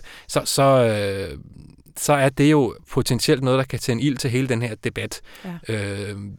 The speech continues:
Speaker 1: vi så det med de gule veste, hvor det jo i høj grad var, øh, købekraften, altså spørgsmål om, hvad du kan få i supermarkedet, og så,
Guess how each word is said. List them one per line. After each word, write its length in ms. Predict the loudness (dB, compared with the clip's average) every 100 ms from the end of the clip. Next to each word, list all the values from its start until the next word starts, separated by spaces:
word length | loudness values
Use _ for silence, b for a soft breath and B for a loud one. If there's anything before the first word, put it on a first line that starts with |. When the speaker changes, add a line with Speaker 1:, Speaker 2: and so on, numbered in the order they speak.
| _
Speaker 1:
vi 120 | -6
så 220 | 2 2
det 180 | 4 2 -2 _
med 120 | -10
de 60 | -6
gule 240 | 2 2
veste, 340 | 4 2 2 -2
hvor 180 | -2 -4
det 120 | -8
jo 120 | -8
i 40 |
høj 180 | -6 -6
grad 280 | -4 -6 -6
var, 260 | -6 -8 -10 B B B -12
øh, 100 | -10 -12 -10
købekraften, 800 | 0 2 2 0 -4 -4 -8 -10
altså 160 | -8 -8
spørgsmål 360 | -4 -2 0
om, 80 | -2
hvad 100 | -4
du 60 | -8
kan 120 | -6
få 80 | -6
i 40 |
supermarkedet, 600 | -4 0 2 0 0 -4
og 120 | -4 0
så, 200 | 0